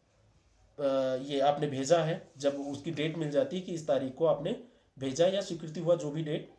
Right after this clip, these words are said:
यहाँ पे डाल दीजिएगा। यानी विधिवत अनापत्ति प्रमाण पत्र प्रदान करने के लिए प्रस्तुत कर दी है, तो जिस date में भेजी है यहाँ पे वो पूछ रहा है, वो date यहाँ पे डाल दीजिए।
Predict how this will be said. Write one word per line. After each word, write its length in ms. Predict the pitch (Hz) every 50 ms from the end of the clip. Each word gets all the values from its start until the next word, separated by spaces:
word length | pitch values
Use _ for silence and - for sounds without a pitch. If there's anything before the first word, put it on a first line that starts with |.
| _ -
यहाँ 140 | 143 127 127
पे 120 | 127 143 131
डाल 220 | 131 127 131 135
दीजिएगा। 420 | 143 156 147 165 165 170 196 - - - - _ _ _ -
यानी 180 | 175 175 202 202
विधिवत 380 | 170 185 170 185 196 220 220
अनापत्ति 480 | - 175 175 175 170 175 - - - 208
प्रमाण 280 | - 185 170 170 170 170
पत्र 360 | - - 202 202 - 208 214
प्रदान 440 | 208 - 165 147 156 160 170 185 180
करने 280 | 175 170 156 165 170
के 120 | 165 180 175
लिए 120 | 185 185
प्रस्तुत 420 | 185 175 147 143 - - 175 -
कर 180 | - - 147 143
दी 160 | 143 156 156
है, 160 | 151 143 143
तो 100 | 143 -
जिस 420 | 165 156 156 226 220 214 - 127 127
date 260 | 160 170 202 202 196
में 180 | 190 190 185 151
भेजी 320 | 139 143 143 143 156 160
है 100 | 147 139
यहाँ 180 | 135 127 131 135
पे 100 | - 143
वो 120 | 139 139
पूछ 240 | 139 135 127 113 -
रहा 120 | 127 120
है, 240 | 131 160 214 233 - _ _ _ _ _ _ - 214
वो 80 | 214
date 220 | 175 165 156 151 139
यहाँ 160 | 127 117 113
पे 80 | 127
डाल 160 | 113 113 104 95
दीजिए। 280 | 95 95 90 92 101